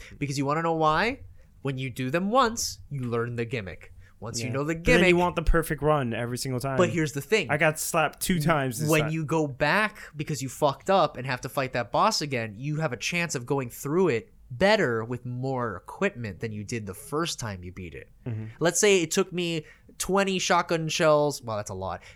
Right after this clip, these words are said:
Speaker 1: Five shotgun shells and, like, fifteen pistol rounds to kill something, and I took two hits. What if I redo that boss fight? I don't take a single hit, but I waste a little bit more ammo.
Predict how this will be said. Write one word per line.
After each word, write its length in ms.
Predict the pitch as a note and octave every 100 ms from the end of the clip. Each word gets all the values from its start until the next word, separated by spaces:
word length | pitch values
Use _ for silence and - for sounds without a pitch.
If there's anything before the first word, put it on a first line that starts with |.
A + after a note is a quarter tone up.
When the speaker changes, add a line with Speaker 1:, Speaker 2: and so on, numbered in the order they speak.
| -
Speaker 1:
Five 800 | - - - G3+ G#3 G#3 G#3 -
shotgun 380 | G3+ F#3 F3+
shells 420 | E3 F3 D#3+ D#3 -
and, 180 | C3+
like, 160 | A#2+ A#2
fifteen 460 | - D#3 - D#3 C#3
pistol 320 | D3 - B2
rounds 280 | A#2 A2 -
to 80 | -
kill 240 | C3+ A2+
something, 440 | - F#2+ F#2 D#2+
and 100 | A#2+
I 60 | B2+
took 200 | - C#3
two 180 | - C3
hits. 380 | A#2 G#2 - - - -
What 220 | B2 B2+
if 120 | D3+ E3
I 140 | D3+
redo 540 | B2 A#2+ F3 D#3 F#3+ G3
that 180 | D#3 -
boss 240 | G3 -
fight? 240 | C3+ A#2+ A#2+
I 60 |
don't 160 | C3 B2+
take 140 | C3+
a 60 | -
single 420 | - G3+ B3 F#3+
hit, 280 | B2+ A2 G2+ - -
but 100 | E3
I 60 | E3
waste 200 | E3 D#3
a 40 |
little 240 | D3 E3 D3+
bit 160 | D3
more 200 | C3 B2
ammo. 380 | C3 C#3+ G#2 E2+